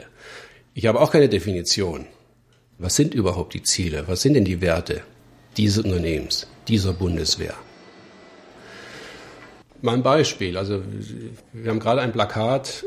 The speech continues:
äh, mal getestet, wo sich ein Soldat bewegt,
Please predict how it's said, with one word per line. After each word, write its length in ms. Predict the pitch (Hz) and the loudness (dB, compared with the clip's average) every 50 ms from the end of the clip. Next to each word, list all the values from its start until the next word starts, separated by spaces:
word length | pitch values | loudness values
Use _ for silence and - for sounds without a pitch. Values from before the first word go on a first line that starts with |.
| 196 | -4
äh, 180 | 135 120 120 117 | -2 -2 0 0
mal 180 | 113 110 110 | 0 0 0
getestet, 760 | 110 107 101 - 127 127 123 - - - 131 120 117 - - 104 | -2 -6 -2 0 0 0 0 0 0 0 0 0 -2 -4 -2 0
wo 120 | 110 113 | 0 0
sich 220 | 113 107 107 110 | 2 0 -2 -2
ein 140 | 110 110 107 | 0 -2 -2
Soldat 720 | 107 110 95 92 92 95 98 110 120 131 - - - - - - _ - - - - - - - - - - - - - - _ _ _ _ _ _ | 0 -2 -2 -2 0 0 2 2 2 2 0 -2 -8 -12 -16 -20 _ -20 -20 -20 -20 -20 -20 -20 -20 -20 -20 -20 -20 -20 -20 _ _ _ _ _ _
bewegt, 840 | - 110 98 98 107 123 143 147 147 - - - - - - - | -2 -2 0 2 4 4 4 2 0 -4 -8 -8 -8 -8 -8 -10